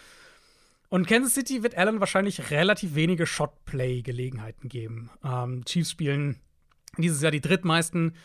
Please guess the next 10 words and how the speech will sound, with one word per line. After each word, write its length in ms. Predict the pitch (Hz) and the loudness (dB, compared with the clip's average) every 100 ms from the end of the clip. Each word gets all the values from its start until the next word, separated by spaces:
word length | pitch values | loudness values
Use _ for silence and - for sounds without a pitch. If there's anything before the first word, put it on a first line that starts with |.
| - _ | -20 _
Two-Deep-Coverage-Strukturen. 1200 | - 202 196 - 185 180 - 170 - 170 170 175 - _ | 0 4 4 4 4 4 -2 -8 -2 2 2 0 -6 _
Die 100 | 131 | -8
werden 240 | 123 156 170 | -2 0 0
für 140 | 180 | -2
Absicherungen 540 | 156 175 151 160 151 147 | -2 -4 -4 -2 -2 -2
sorgen, 400 | 143 147 147 139 | 0 0 0 0
was 160 | 139 | 0
ja 120 | 147 | 0
aber 180 | 139 147 | -2 -2
auch 160 | 156 | -2